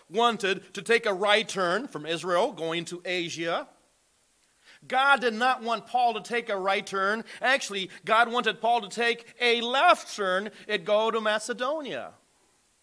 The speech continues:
Paul thought that he would go to Asia and preach the gospel there, but God had other plans.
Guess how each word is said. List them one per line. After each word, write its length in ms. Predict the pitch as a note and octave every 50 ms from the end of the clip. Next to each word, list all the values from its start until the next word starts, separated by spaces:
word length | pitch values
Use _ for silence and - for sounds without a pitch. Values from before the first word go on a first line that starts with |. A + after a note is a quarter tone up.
| _ _ _ _ _ _ _ _ - - - - _
Paul 360 | - G3 A#3 B3 B3+ A#3+ A3+
thought 300 | A3 - A#3 A3+ A3+ A3
that 100 | A3 G3
he 80 | F#3 A3
would 160 | G#3 G3 E3+
go 200 | G#3 G#3+ G#3+ G#3+
to 140 | G3+ G3+ G3
Asia 380 | E3+ G#3 G#3+ A3+ A3 F3+ D#3+ F#3
and 140 | F#3 F3 -
preach 240 | G3 G#3 F#3+ - -
the 80 | F#3
gospel 540 | E3 F3 E3+ F3 F#3+ F#3+ - - F#3+ F#3+ F3+
there, 480 | D#3 F3+ F3+ F#3 G3 G#3 B3 B3 - _ _ _ _ _ _ _ _ _ _ _ _ _ _ _ _ _ _ _ _ _
but 180 | - B2 A#2 B2
God 540 | F#3 G3 G#3 G#3 G3 F#3 F3 E3+ E3 C#3 -
had 320 | - D#3+ D#3 C#3 B2 - _ _ _ -
other 200 | F#3 G3 F#3+ D#3+
plans. 800 | - - - B2 A#2 G#2 F#2+ F2 F2 - - - - - -